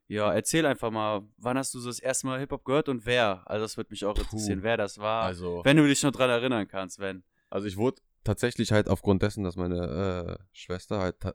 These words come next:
Speaker 2: deutlich älter ist als ich, ähm, schon früh mit dem Thema konfrontiert und ich glaub, dasselbe ist bei dir auch. Du hast halt auch ältere Brüder gehabt.
Speaker 1: Genau, genau, bei mir war es genau
Speaker 2: Das ist halt
Speaker 1: dasselbe.
Speaker 2: eigentlich so,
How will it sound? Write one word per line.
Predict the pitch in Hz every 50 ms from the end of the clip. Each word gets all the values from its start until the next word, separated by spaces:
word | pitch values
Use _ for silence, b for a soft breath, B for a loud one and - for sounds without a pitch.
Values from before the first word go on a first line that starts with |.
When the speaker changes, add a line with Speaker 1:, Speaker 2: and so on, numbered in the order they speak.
| - _
Speaker 2:
deutlich | - 82 95 - 98 113 120 - - -
älter | - 95 107 - 90 82
ist | 85 -
als | 82 - -
ich, | - 123 - - _ _ _ _ _ _ _ _ _ _ _ _ -
ähm, | - 92 95 92 92 92
schon | - - 95 95 95 87
früh | - - - 120 135 131
mit | 127 - -
dem | 101 90
Thema | - 117 113 113 107 98
konfrontiert | - 101 95 - - 92 87 - - 120 123 - 90
und | 92
ich | 90 -
glaub, | - 95 92
dasselbe | - 92 90 87 90 95 98 95
ist | 90 -
bei | - 95 87
dir | 92 82 87
auch. | 104 110 -
Du | - 90
hast | 90 -
halt | 85 - -
auch | 90 - -
ältere | - 95 - 104 90 87
Brüder | - 110 113 98 95
gehabt. | 92 104 110 120
Speaker 1:
Genau, | 139 143 160 165 165 160
genau, | 160 160 160 160 151
bei | 139 139 139
mir | 143 147 143
war | 143 143 143
es | 139 -
genau | - 139 135 131
Speaker 2:
Das | - 90
ist | 104 98 -
halt | 110 104
Speaker 1:
dasselbe. | 92 107 110
Speaker 2:
eigentlich | 107 98 -
so, | - 104 107 104